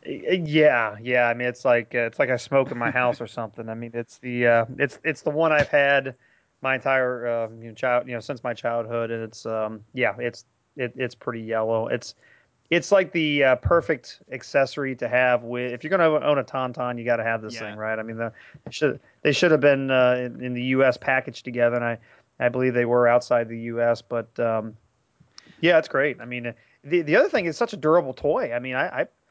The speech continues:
Speaker 1: I played with it quite a bit, swinging those arms back and, you know, getting it to always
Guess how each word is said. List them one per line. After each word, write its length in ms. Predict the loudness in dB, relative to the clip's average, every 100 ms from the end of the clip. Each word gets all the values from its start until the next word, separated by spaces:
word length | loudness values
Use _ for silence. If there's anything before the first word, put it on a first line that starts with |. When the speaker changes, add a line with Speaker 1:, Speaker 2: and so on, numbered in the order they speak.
| _ -4
Speaker 1:
I 140 | -2
played 260 | 2 4 2
with 180 | -2 -6
it 160 | -6 -8 _
quite 220 | -2 0
a 40 | 0
bit, 280 | 0 -4 -4
swinging 380 | -10 -10 -8
those 160 | -6 -6
arms 360 | -4 -4 -4 -6
back 480 | -4 -2 -2 -4 -4
and, 180 | -6
you 60 | -6
know, 160 | -8 -6
getting 240 | -4 -4
it 140 | -4
to 140 | -2 2
always 360 | 4 4 0